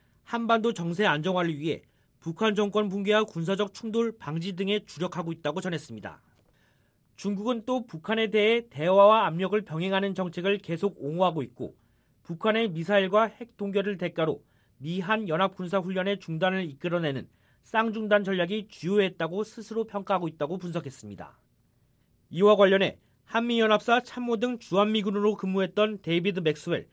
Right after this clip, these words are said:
조지타운대 전략연구센터 부센터장은 북한의 진전된 조치가 없는 한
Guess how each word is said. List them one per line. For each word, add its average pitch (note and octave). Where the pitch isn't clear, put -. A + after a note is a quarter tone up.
조지타운대 G3
전략연구센터 F3+
부센터장은 D#3+
북한의 A3
진전된 G3+
조치가 F#3
없는 E3+
한 B2+